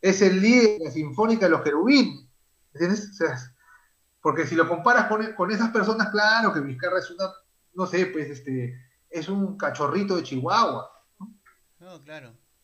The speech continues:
Speaker 2: No, sí me acuerdo, porque inclusive, eh, libertarios venezolanos, me acuerdo que se habían indignado cuando... cuando... Primero con, con P P K. Cuando pasó lo de la vacancia de P P K, dijeron, "Ah, que es,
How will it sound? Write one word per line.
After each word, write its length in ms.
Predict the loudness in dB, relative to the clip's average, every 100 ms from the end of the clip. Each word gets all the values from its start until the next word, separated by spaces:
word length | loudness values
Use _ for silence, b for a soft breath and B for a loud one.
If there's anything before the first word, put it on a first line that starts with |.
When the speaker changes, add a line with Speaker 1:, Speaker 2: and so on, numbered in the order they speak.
| _ _ _
Speaker 2:
No, 160 | -20 -20
sí 100 | -20
me 80 | -20
acuerdo, 460 | -20 -20 -18 -18 -20
porque 220 | -20 -20
inclusive, 800 | -20 -20 -20 -20 -20 -20 -20 _
eh, 460 | -20 -20 -20 -20 -20
libertarios 500 | -20 -20 _ -20 -20
venezolanos, 960 | -20 -20 -20 -20 -20 -20 -20 -20 -20 _
me 80 |
acuerdo 420 | -20 _ -20 -20 -20
que 100 | -20
se 140 | -20
habían 200 | -20 -20
indignado 560 | -20 -20 -20 -20 -20 -20
cuando... 360 | -20 -20 -20 _ _
cuando... 640 | _ _ _ _ _ _ _ _ _ _ _ _ _ _ _ _ _ _ _ _
Primero 400 | -20 -16 -16 -16
con, 200 | -20 -20
con 220 | -20 -20
P 120 | -20
P 120 | -20
K. 160 | -20 -20 _ _ _ _ _ _ _
Cuando 240 | -20 -20
pasó 280 | -20 -20 -20 -20
lo 180 | -20
de 180 | -20 -20
la 120 | -20
vacancia 440 | -20 -20 -20 -20 -18
de 60 |
P 140 | -18 -18
P 160 | -18
K, 260 | -16 -16 -18
dijeron, 460 | -20 -20 -20 -20 -20
"Ah, 460 | -20 -20 -20 -20 -20
que 80 | -20
es, 140 | -20